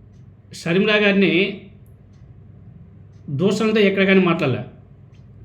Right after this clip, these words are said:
ఇక్కడ కూడా జగన్మోహన్ రెడ్డి గారు "షర్మిలమ్మ, షర్మిలమ్మ" అని చెప్పేసే మాట్లాడతాడు. అది పెద్దరికం, రెస్పెక్ట్ అంటే. తెలంగాణలో షర్మిలమ్మ రాజకీయంగా క్రియాశీలకంగా ఉంటే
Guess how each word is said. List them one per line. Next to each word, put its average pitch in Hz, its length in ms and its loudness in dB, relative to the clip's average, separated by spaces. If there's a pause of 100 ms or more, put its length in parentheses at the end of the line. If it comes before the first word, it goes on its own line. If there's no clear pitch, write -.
(140)
ఇక్కడ 208 200 -2
కూడా 214 180 4
జగన్మోహన్ 185 440 4
రెడ్డి 175 60 2
గారు 170 320 0
"షర్మిలమ్మ, 135 880 -2 (640)
షర్మిలమ్మ" 160 580 -2
అని 156 180 0
చెప్పేసే 151 280 0
మాట్లాడతాడు. 139 460 -4 (520)
అది 170 160 2
పెద్దరికం, 156 800 -4 (420)
రెస్పెక్ట్ 135 440 -4
అంటే. 104 260 -8 (1700)
తెలంగాణలో 226 720 2
షర్మిలమ్మ 202 540 0
రాజకీయంగా 196 800 2
క్రియాశీలకంగా 185 880 -2
ఉంటే 175 640 0